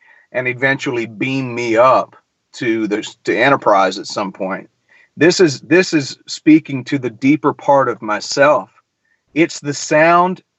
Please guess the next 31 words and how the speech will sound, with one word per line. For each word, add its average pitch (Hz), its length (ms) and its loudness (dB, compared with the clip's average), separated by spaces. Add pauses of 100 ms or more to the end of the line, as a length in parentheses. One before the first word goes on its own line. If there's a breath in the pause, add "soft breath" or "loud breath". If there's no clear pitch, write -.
(260)
to 147 100 -4
me 156 280 6
that 139 120 0
holds 151 460 2
the 123 100 -8
quarks 147 400 2
together. 151 540 -2 (680)
Uh, 117 340 0 (360)
in 135 140 -8
quantum 156 380 2
physics, 143 500 -2
they 123 120 2
found 147 440 0
that 113 140 -2 (1700 soft breath)
quarks, 165 520 0 (460)
which 143 200 -2
are 143 80 0
the, 127 220 -4 (200)
which 139 220 0
are 135 80 4
the, 120 360 -2
which 139 300 -2
are 135 140 2
the 127 80 -2
particles 156 840 0
and 127 120 -6
the 123 60 -10
material 156 720 2
and 127 180 -4
the 120 60 -4
matter. 135 640 2